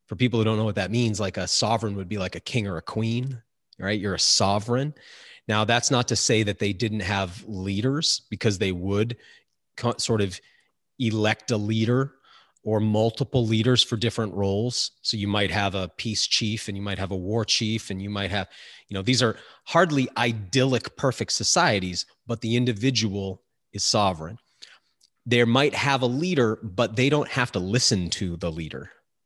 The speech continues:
There's no enforcement from the leader.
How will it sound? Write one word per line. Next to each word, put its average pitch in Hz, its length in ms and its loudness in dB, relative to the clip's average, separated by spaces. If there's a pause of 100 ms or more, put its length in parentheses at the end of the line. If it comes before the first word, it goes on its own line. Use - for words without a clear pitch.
There's 117 180 4
no 135 160 6
enforcement 117 920 0
from 104 320 0
the 98 100 -4
leader. 98 480 -4